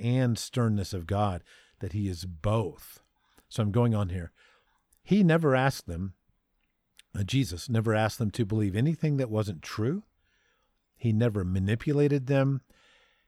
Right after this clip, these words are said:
He never treated them as if they weren't people in their own right. Now, why do I bring this up?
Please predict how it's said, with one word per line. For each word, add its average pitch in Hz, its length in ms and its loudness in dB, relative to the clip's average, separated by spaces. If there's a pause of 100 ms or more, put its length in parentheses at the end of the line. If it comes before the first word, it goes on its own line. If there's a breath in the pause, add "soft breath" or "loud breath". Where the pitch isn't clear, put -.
(220 soft breath)
He 127 180 2
never 123 240 4
treated 123 360 2
them 113 180 4
as 101 100 0
if 113 140 0
they 107 140 2
weren't 113 340 0
people 117 360 0
in 110 120 2
their 101 160 2
own 101 160 0
right. 98 560 -4 (2250 soft breath)
Now, 113 280 2 (180)
why 127 200 2
do 160 100 4
I 147 80 6
bring 127 220 2
this 110 180 -2
up? 92 220 -2